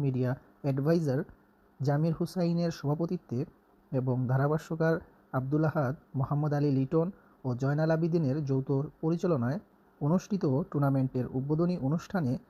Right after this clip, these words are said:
বিশেষ অতিথির বক্তব্য রাখেন বিশ্বনাথ প্রেস ক্লাবের সভাপতি রফিকুল ইসলাম জুবায়ের, উপজেলার দশকর ইউনিয়ন পরিষদের চেয়ারম্যান এমাদউদ্দিন খান, দৌলতপুর ইউনিয়ন পরিষদের চেয়ারম্যান হাফিজ আরব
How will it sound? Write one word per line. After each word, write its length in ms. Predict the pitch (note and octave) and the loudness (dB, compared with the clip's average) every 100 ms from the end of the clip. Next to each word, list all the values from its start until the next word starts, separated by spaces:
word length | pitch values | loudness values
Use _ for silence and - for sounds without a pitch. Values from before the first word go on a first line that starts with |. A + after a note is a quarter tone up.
| _ _ _ _ - | _ _ _ _ -2
বিশেষ 320 | C3+ C3+ F#3 - | -2 2 0 0
অতিথির 340 | E3 F3+ F#3 | -2 0 0
বক্তব্য 420 | C#3 B2+ - D#3 E3+ | 0 -2 -2 -2 2
রাখেন 320 | F3+ - C3 G3 - _ _ _ - | 0 0 -4 -4 -10 _ _ _ -2
বিশ্বনাথ 520 | C#3 D3 - F#3 G3 - - | -2 -2 -2 0 0 -4 -6
প্রেস 180 | C#3+ C3+ | -2 -2
ক্লাবের 320 | - C#3 C3 B2+ | 0 0 0 -2
সভাপতি 440 | - D#3+ F#3+ E3 B2+ F#3+ - - | -2 0 0 0 0 -2 -6 -6
রফিকুল 340 | C#3 D#3+ D#3 E3+ | -2 0 2 0
ইসলাম 300 | C#3+ - D#3 D3+ | 0 -2 0 0
জুবায়ের, 300 | C3 A2+ G#2 - - - _ | 0 0 -4 -10 -20 -20 _
উপজেলার 420 | D#3+ E3+ F3 F3 D#3+ | 2 4 4 2 2
দশকর 400 | C3 C3+ - E3+ E3 | -2 -2 0 0 0
ইউনিয়ন 340 | D3+ D#3 F3 F#3 | 0 0 0 0
পরিষদের 380 | F3+ F#3 G3 F#3 - | 0 0 0 -2 0
চেয়ারম্যান 360 | D#3 D#3+ F3 G3 - _ - | -2 0 0 -2 -8 _ -10
এমাদউদ্দিন 580 | D3 D3 D3 D3 D3 D#3 D#3 | -2 0 0 0 0 0 0
খান, 200 | C3+ A#2+ B2+ _ _ - | -4 -4 -6 _ _ 0
দৌলতপুর 480 | D3 D#3 D#3+ - E3+ G#3 D#3 | 2 2 2 0 0 0 0
ইউনিয়ন 280 | D#3+ F3 F3 | 2 2 0
পরিষদের 440 | E3+ E3 F3 E3 D#3+ | -2 -2 -2 -4 -4
চেয়ারম্যান 340 | D3 D3 F3+ G3+ _ _ _ | -4 -2 -4 -6 _ _ _
হাফিজ 320 | - C#3+ C#3 C#3 - | -4 -2 0 -2 -2
আরব 240 | D#3 D#3 | 0 0